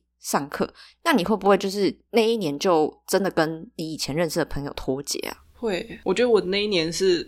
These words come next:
Speaker 2: 我人生也没很长，但我觉得那是我现在人生最孤单的一年，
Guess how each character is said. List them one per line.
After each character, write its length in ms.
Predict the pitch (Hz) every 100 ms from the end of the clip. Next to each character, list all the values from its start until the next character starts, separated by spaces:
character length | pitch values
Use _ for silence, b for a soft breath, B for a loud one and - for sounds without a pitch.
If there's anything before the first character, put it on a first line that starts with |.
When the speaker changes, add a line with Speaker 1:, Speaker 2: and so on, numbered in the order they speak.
| -
Speaker 2:
我 140 | 160
人 140 | 156 170
生 100 | 220
也 60 |
没 180 | 165 147
很 220 | 175 156
长， 180 | - - - -
但 100 | 180
我 120 | 160
觉 60 | 165
得 60 |
那 120 | 170
是 180 | 170 170
我 160 | 151 127
现 160 | -
在 120 | 156 147
人 200 | 139 156
生 400 | 165 160 165 175
最 160 | - 190
孤 260 | 190 175
单 220 | 175 156 165
的 140 | 156
一 220 | 156 170
年， 220 | - -